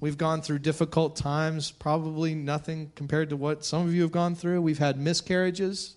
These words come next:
We've gone through toxic situations at churches. You know, I was a part of a church for four years where I was, I, I was in ministry there, but the more that I've moved away from that church and found out about what cults are like, I realized, like,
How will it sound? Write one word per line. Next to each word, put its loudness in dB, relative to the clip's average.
We've 0
gone 4
through 4
toxic 0
situations 2
at 0
churches. 0
You -2
know, 2
I 4
was 2
a 2
part 2
of 0
a 2
church -2
for -4
four 2
years 2
where 4
I 2
was, 4
I, 0
I 0
was 0
in 0
ministry 4
there, 4
but -2
the 4
more 4
that 2
I've 4
moved 4
away 6
from 2
that 4
church 2
and 0
found 2
out 4
about 2
what 0
cults 0
are 4
like, 2
I 4
realized, 2
like, 0